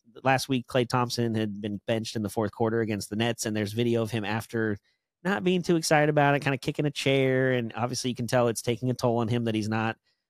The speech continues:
the player he once was. Uh, back in two thousand one, or twenty-one in November, he was interviewed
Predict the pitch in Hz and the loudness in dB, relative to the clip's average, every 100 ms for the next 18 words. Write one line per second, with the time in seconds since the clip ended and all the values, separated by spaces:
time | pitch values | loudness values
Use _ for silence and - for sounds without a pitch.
0 | - 117 - 117 110 123 120 117 - 107 | -14 -6 0 0 2 0 0 -2 0 2
1 | 104 110 123 110 107 104 135 151 143 151 | 4 2 -2 0 0 2 0 0 -2 -2
2 | 139 139 139 139 127 117 127 - 110 127 | 2 2 0 -2 -2 0 0 -2 -2 -2
3 | 123 117 117 113 110 113 110 113 117 107 | 0 0 0 0 0 -2 -2 -2 -2 -4
4 | 113 117 110 107 107 | -4 -4 -2 -2 -2